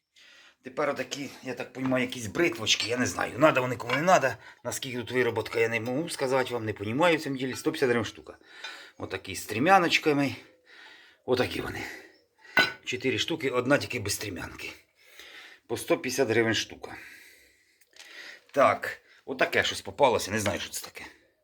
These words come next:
Ну, може, кому надо, хто знає, що це за кіготь. Сто гривень штука. Отака пружина з сівалки, я так думаю. О, з оцім ось сто гривень штука.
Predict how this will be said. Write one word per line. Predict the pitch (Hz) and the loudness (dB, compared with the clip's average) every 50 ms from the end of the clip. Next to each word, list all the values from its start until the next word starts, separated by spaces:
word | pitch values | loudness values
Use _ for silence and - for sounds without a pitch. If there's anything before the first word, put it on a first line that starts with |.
| _ _ _ _ _ _ _ _ _ _ _ _ _ _ _ _ _ _ | _ _ _ _ _ _ _ _ _ _ _ _ _ _ _ _ _ _
Ну, | - 104 | -4 -2
може, | 92 87 85 80 - | 0 0 0 -2 -4
кому | - 85 82 82 | -8 -10 -4 0
надо, | 92 104 95 80 - - | 2 2 2 2 -2 -10
хто | - 80 80 | -14 -16 -12
знає, | 82 87 92 87 80 | -6 -4 -2 -2 -4
що | - - - | -4 -10 -14
це | - 82 80 | -14 -14 -12
за | 82 82 - _ _ _ - - - - - _ _ _ _ _ _ - | -12 -14 -14 _ _ _ -20 -20 -20 -20 -20 _ _ _ _ _ _ 0
кіготь. | - 143 131 101 101 98 - - - - - - - - - - _ _ _ _ _ - - - - - - - - - | 4 4 6 6 6 4 2 0 -4 -8 -10 -14 -16 -16 -18 -20 _ _ _ _ _ -20 -20 -18 -16 -14 -12 -12 -12 -12
Сто | - - - 131 113 | -6 2 4 6 8
гривень | 110 110 107 107 98 | 10 10 8 8 6
штука. | - - - - 98 82 - 82 78 - _ _ _ _ _ _ _ _ _ _ _ _ _ | 4 2 0 -4 -8 -14 -14 -16 -18 -18 _ _ _ _ _ _ _ _ _ _ _ _ _
Отака | 90 87 - 95 - 92 82 | -18 -14 -14 -10 -8 -8 -8
пружина | - 87 90 98 131 185 185 165 151 147 131 - - - - - _ | -8 -8 -6 0 4 4 6 6 6 4 2 0 -8 -16 -18 -20 _
з | - - | -12 -10
сівалки, | - - 127 123 131 123 113 - - | -8 -6 0 2 4 4 4 2 -2
я | 113 | -6
так | 101 107 101 | -6 -6 -6
думаю. | 101 110 107 107 104 101 98 90 - - _ _ _ _ - - - - - - - - - _ _ _ _ - - 95 | -4 -2 -2 0 0 -2 -4 -6 -12 -18 _ _ _ _ -20 -20 -20 -20 -20 -20 -20 -20 -20 _ _ _ _ -14 -12 -10
О, | 90 87 - - - - | -10 -10 -12 -14 -18 -16
з | - 92 | -14 -12
оцім | 95 - - - - 95 92 90 | -10 -8 -6 -6 -6 -6 -6 -6
ось | 87 - - - | -2 -2 0 0
сто | 95 - - - - - 110 101 | 0 -2 -4 -4 -2 0 0 2
гривень | 104 107 104 101 101 98 | 2 4 2 2 2 2
штука. | - - - - 107 98 - 107 | 0 0 -2 -2 -6 -6 -2 0